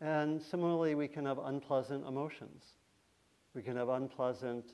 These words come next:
interactions where, where I, you know, mm,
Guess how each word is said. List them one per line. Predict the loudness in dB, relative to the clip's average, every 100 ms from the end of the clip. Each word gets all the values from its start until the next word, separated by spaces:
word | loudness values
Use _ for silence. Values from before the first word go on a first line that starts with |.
| -12 -8
interactions | -4 0 2 0 -4 -10 -10 -8
where, | -4 0 0 -2 -6 -18 -20 -20 _ -6
where | -2 0 0
I, | 0 0 0 0 -2 -6 -12 -20 _ -14
you | -12
know, | -10 -12 -18 -18 -12
mm, | -10 -10